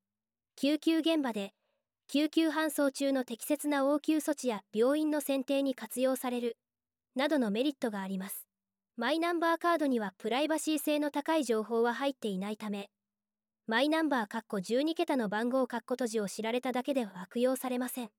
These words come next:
医療機関への医療情報の提供についても、ご本人の同意が必要となっています。便利で安全なマイナ保険証への切り替えを、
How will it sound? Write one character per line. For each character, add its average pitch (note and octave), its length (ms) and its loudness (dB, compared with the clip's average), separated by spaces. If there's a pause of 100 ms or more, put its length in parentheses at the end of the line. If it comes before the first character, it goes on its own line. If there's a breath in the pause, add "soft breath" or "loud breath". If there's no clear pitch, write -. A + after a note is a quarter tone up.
(420)
医 B3+ 100 -6
療 F4 220 2
機 - 100 -20
関 E4+ 240 0
へ C4+ 80 2
の G#3 140 -2
医 G3 80 -4
療 C#4 200 4
情 F4 220 2
報 D4+ 160 0
の A3 120 0
提 A#3 260 -2
供 C4 160 0
に C4+ 120 0
つ - 160 -4
い C4+ 60 -2
て A#3 140 -4
も、 F#3 180 -6 (580)
ご A3+ 140 4
本 F4 220 2
人 E4 180 2
の A3 100 0
同 G#3 220 0
意 C4 80 0
が C4 80 0
必 C4 240 -6
要 C#4+ 140 2
と D4 100 -2
な C#4 120 0
っ - 40 -8
て - 100 -6
い G3+ 120 -2
ま F#3 100 -8
す。 - 180 -14 (500)
便 D4+ 220 0
利 C#4 140 0
で F#3+ 140 -6
安 C4 180 -2
全 D#4 220 0
な D4 100 0
マ C4+ 160 0
イ D#4+ 60 0
ナ E4 120 0
保 D#4+ 100 -4
険 E4 200 -2
証 E4 240 0
へ D#4+ 60 2
の C4 120 -2
切 - 140 -10
り A3 80 -4
替 A3+ 200 -6
え G#3 40 -6
を、 G#3 180 -6